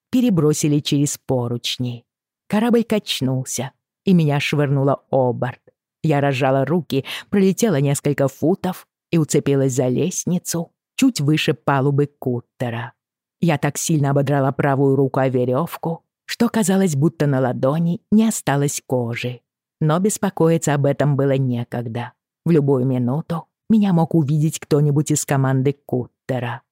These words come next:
Подгадав свой прыжок к очередному крену палубы куттера, я опустила канат и грохнулась,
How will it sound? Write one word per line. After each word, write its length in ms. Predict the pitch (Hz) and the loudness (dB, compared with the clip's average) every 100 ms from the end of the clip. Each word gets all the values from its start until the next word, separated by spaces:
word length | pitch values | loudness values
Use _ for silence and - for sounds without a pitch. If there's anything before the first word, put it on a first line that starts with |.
| _ _ - | _ _ -4
Подгадав 420 | 175 160 156 160 | 0 2 2 0
свой 240 | - 151 147 | 0 0 0
прыжок 560 | 139 135 127 135 - _ - | 0 -2 -2 -6 -10 _ -4
к 60 | |
очередному 540 | 151 165 143 139 147 143 | -2 0 2 2 2 0
крену 360 | 147 139 143 | 0 2 0
палубы 420 | - 139 135 143 | 0 0 2 2
куттера, 760 | 131 - 170 190 _ 190 180 175 - - - | -2 0 0 0 _ 0 0 -2 -6 -10 -2
я 160 | 247 | 0
опустила 480 | 240 147 - 139 135 | 0 -2 -2 -2 -2
канат 440 | - 127 131 190 - - _ _ | -2 -2 0 -2 -6 -20 _ _
и 100 | 285 | 0
грохнулась, 880 | 160 139 135 196 - 175 180 165 - | 0 0 0 0 -4 -2 -2 -4 -10